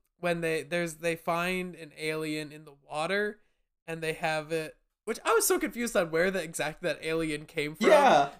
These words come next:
Speaker 1: They're just like, "Oh, we found him." <laughs>
Speaker 2: <laughs>
Speaker 1: And they're, and they're looking at him, and then it wakes up and grabs Taylor Kitsch, and then he gets, he, like, sees its mind, and I guess he, like, sees a little bit of, like,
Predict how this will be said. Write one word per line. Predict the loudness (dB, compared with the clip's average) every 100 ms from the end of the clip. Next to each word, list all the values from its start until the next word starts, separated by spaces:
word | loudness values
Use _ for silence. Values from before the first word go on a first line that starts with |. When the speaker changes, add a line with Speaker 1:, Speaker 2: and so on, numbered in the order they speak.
| 0
Speaker 1:
They're | 4 4
just | 2
like, | 4
"Oh, | 8 8
we | 8
found | 6 8 8 6
him." | 2 2 -2
<laughs> | -8 -20
Speaker 2:
<laughs> | _ _ 0
Speaker 1:
And | 4 10 10 10 8
they're, | 4 2 2
and | 0
they're | 2
looking | 0 0 -2
at | -2
him, |
and | -2 -4
then | -4 -4
it | -4 -8 -2
wakes | -2 0
up | -2 -2
and | -4
grabs | 0 2 2 0 -4
Taylor | -6 -4 -4
Kitsch, | -4 -2 -2 -2
and | -4
then | -2
he | -4
gets, | -4 -4 -4
he, | -2
like, | -2 -2 -6 _ _
sees | 4 4 4 -2 -6
its | -10 -12
mind, | -6 -2 0 0 -2 -4
and | -6 -6
I | -10
guess | -10 -8
he, | -6 -4
like, | -4 -8 _ _ _ _
sees | -8 -4
a |
little | -4 -4
bit | -6
of, | -10 -10
like, | -14 -14 _